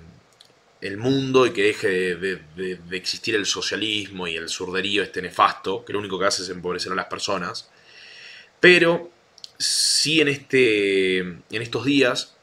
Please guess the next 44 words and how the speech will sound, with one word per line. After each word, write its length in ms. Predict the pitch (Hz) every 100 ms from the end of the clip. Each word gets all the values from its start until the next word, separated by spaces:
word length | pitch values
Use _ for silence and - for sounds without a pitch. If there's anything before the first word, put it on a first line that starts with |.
| _
estuve 280 | - - 139
recibiendo 800 | 110 - 110 113 107 98 92 -
críticas 680 | - 135 123 107 110 143 - -
por, 240 | 123 117
por 120 | -
ejemplo, 340 | - 123 131 120
venir 300 | 104 120 -
al 140 | 110 101
cepac. 480 | 95 117 95 - - _ _ _ _ _ - - - -
Mucha 220 | 120 -
gente 220 | 139 139
me 100 | 131
decía, 280 | 113 131 123
"Che, 120 | 139
sos 260 | 131 135 -
un 180 | 127 117
falso 380 | - 135 131 113
liberal, 360 | 120 151 135
¿cómo 240 | 120 123 127
vas 160 | 131
a 40 | 123
ir 60 |
a 40 | 117
un 80 |
lugar 360 | 110 127 143 - - -
que 100 | 117
es 60 |
de 80 | 110
derecha?". 520 | 98 131 147 - 87 - _ _ _ - - _ _ _
Es 180 | 160 -
importante, 840 | 151 120 123 156 151 107 101 - - _ -
como 180 | 90
acaba 200 | 87 151
de 60 | 160
decir 220 | 135 139
el 120 | 120
presidente, 680 | 92 95 - 95 85 87 87 _ _ _ _ _ -
que 100 | 101
nos 100 | 95
tenemos 300 | 143 185 185
que 140 | -
unir 460 | 131 175 139 - - _ -
y 120 | 101
dar 360 | 113 151 160